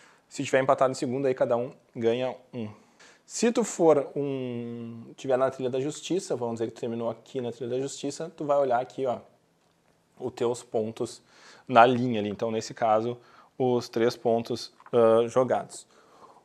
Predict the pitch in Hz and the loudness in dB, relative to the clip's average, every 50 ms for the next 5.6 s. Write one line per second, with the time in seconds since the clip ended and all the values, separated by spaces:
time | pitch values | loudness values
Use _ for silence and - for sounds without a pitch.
0 | _ _ _ _ _ - 165 180 220 - 214 196 190 - 151 131 120 123 110 110 | _ _ _ _ _ 0 2 2 2 4 2 2 4 4 4 4 4 2 0 -2
1 | - 120 104 104 - - 135 123 113 - - 123 110 107 - 120 107 110 120 - | 0 0 0 0 2 2 2 2 0 -4 -6 -4 -4 -2 -2 0 0 0 0 -2
2 | - 120 107 104 107 - _ _ - - - 165 - 208 202 - 214 190 156 147 | -6 -8 -10 -10 -12 -14 _ _ -12 -8 -6 -4 -2 -2 0 0 0 0 0 0
3 | 139 131 127 - - 135 - - 160 170 170 - - - 113 101 104 - - 113 | 0 -2 -4 -4 -4 -4 -4 -4 -6 -8 -8 -2 2 4 4 4 2 0 -4 -8
4 | 104 - - 120 117 _ _ _ - 127 - - 139 123 127 123 120 117 113 135 | -8 -8 -10 -14 -14 _ _ _ -14 -8 -4 -4 -2 0 0 0 0 2 0 0
5 | 160 - - - 120 131 175 190 190 - - 117 | 0 -2 -2 0 0 0 0 -2 -4 -8 -14 -16